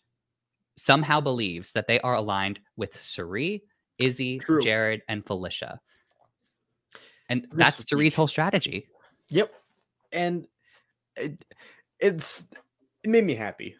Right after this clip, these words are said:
Speaker 2: because even though, even though these last few weeks have been really, really good, really chaotic, no matter what,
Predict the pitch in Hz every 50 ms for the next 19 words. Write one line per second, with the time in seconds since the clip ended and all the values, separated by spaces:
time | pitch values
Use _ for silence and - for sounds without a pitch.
0 | - 135 143 151 147 131 - 156 143 143 143 139 135 - - - - - _ _
1 | _ - 196 214 214 196 233 214 170 135 131 123 120 127 139 180 240 247 _ _
2 | _ _ _ - 131 147 139 147 156 151 135 117 113 113 107 104 107 117 _ _
3 | _ 165 143 107 101 98 107 127 135 147 151 143 139 143 127 127 131 135 131 -
4 | - 135 127 110 104 107 107 - - 107 101 104 101 98 92 101 110 123 135 143
5 | 147 143 143 139 139 143 143 151 147 120 120 101 95 92 95 139 160 - _ _
6 | _ _ _ _ - 107 113 127 131 - 156 147 120 101 101 92 90 - - _
7 | _ _ _ _ _ _ _ _ _ _ _ _ _ _ _ _ _ _ _ _
8 | - 139 151 156 180 196 196 170 127 110 107 - 95 98 92